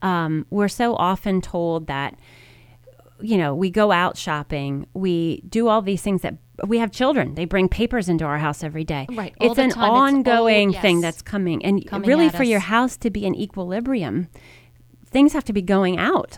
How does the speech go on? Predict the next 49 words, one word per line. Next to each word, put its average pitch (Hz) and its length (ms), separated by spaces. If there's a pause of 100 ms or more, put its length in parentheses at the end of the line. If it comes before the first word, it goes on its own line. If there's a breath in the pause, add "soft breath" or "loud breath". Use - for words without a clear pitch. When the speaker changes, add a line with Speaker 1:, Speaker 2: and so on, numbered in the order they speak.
Speaker 1:
all 190 100
the 220 60
Speaker 2:
Right. 190 100
Speaker 1:
time 214 220
'cause 208 180
things 226 220
are 196 80
always 185 360
coming 165 320
in. 135 280
Speaker 2:
Right. 170 220 (120 loud breath)
Speaker 1:
So 247 200
if 233 140
you 247 100
just 302 260
look 294 140
at 240 140
it 233 100
as 190 160
just 208 240
a 196 40
part 185 260
of 175 100
life, 220 340
which - 140
doesn't 226 220
sound 170 160
like 147 100
much - 220
fun, 147 260
I 139 100
know. 151 380 (320 loud breath)
But 220 200
Speaker 2:
Right. - 80 (100)
Speaker 1:
really, 214 420
like 165 220
you're 170 160
saying, 220 380
Sue, 151 240
in 175 140
small 240 320
doses, 247 440
Speaker 2:
Small 190 240
Speaker 1:
it's 170 80
so 277 60
Speaker 2:
doses. 233 280
Speaker 1:
much 208 280
Speaker 2:
Yeah. 196 80
Speaker 1:
easier 147 420